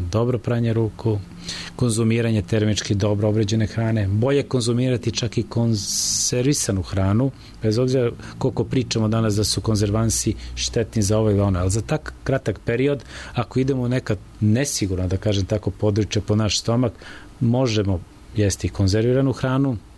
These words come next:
i naravno piti uvek, ukoliko se to desi, dosta tečnosti. Uvek imajte na umu da je rehidracija organizma veoma, veoma bitna u borbi protiv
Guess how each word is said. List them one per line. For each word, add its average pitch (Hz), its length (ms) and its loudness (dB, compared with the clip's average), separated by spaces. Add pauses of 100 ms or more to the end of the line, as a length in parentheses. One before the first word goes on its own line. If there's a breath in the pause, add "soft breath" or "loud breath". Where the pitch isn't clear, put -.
(880 loud breath)
i 147 140 2
naravno 127 560 2 (300)
piti 113 300 0
uvek, 113 300 2
ukoliko 107 440 0
se 101 140 -2
to 101 180 0
desi, 98 320 0
dosta 101 380 0
tečnosti. - 580 -4
Uvek 120 400 2
imajte 101 320 0
na 98 100 2
umu 107 200 2
da 92 100 0
je 95 140 2
rehidracija 101 680 -2
organizma 98 500 0
veoma, 113 440 0
veoma 98 320 2
bitna 101 460 -2
u 117 160 0
borbi 95 380 0
protiv 92 480 -2